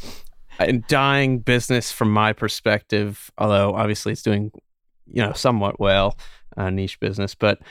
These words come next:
I would invest in, uh, this guy as an entrepreneur.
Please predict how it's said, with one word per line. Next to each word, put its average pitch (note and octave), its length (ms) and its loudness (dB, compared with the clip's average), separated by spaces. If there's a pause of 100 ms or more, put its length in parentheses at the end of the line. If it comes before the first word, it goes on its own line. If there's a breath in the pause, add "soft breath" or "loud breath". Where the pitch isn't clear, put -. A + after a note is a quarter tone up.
(420 loud breath)
I C#3+ 140 4
would A#3+ 240 4
invest D#3+ 500 0
in, B2 320 -2 (480 loud breath)
uh, A2 460 2
this - 320 -6 (120)
guy A2 260 4
as G2+ 180 0
an G2 80 0
entrepreneur. G2+ 720 -4